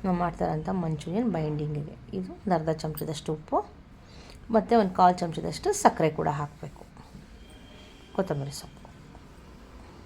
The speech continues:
ನೋಡಿ, ಒಂದು ಕಾಲು ಚಮಚದಷ್ಟು ಸಕ್ಕರೆ.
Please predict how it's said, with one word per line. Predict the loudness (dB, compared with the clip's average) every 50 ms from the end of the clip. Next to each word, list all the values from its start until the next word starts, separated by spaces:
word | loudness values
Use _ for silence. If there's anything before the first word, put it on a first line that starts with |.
| -20 -20 -18 -16 -14 -14 -12 -14 -14 -16 -18 -18 -20 -20 -20 -20 -20 -20 -20 -20 -20 -20 -20 -20 -20 -20 -20 -20 -20 -20 -20 -20 -20 -20 -20 -20 -20 -20 -20 -20 -20 -20 -20 -20 -20 -20 -20 -20 -20 -20 -20 -20 -20 -20 -16 -14 -12 -12 -12 -14 -16 -16 -18 -18 -14 -14
ನೋಡಿ, | -14 -14 -12 -10 -6
ಒಂದು | -6 -4 -2 0
ಕಾಲು | 0 0 0 -2
ಚಮಚದಷ್ಟು | -8 -8 -8 -8 -10 -10 -10 -10 -6 -4 -4 -4 -4 -6 -8
ಸಕ್ಕರೆ. | -8 -8 -8 -12 -14